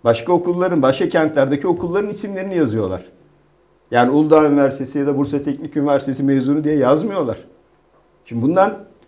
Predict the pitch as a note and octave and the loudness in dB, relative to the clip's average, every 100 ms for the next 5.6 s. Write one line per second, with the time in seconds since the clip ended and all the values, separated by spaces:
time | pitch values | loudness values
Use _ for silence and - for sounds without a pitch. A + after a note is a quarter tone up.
0 | B2+ A#2+ D3 F#3+ A#3+ A#3 A#2 - - _ | -8 -2 0 6 8 8 4 -6 -16 _
1 | _ _ _ _ _ _ _ _ _ _ | _ _ _ _ _ _ _ _ _ _
2 | D3+ A3 A3 - - _ - D#3 G3+ G3+ | -6 -4 -4 -12 -20 _ -6 -2 -2 -4
3 | F#3+ F3+ F3+ E3+ F3 F3+ E3+ C#3+ E3+ A#3 | -6 0 2 2 2 0 0 -2 0 0
4 | - - _ _ _ _ - - C4 - | -2 -16 _ _ _ _ -16 -12 -4 4
5 | D#3+ E3 D#3+ D#3 D#3 | 6 6 6 6 4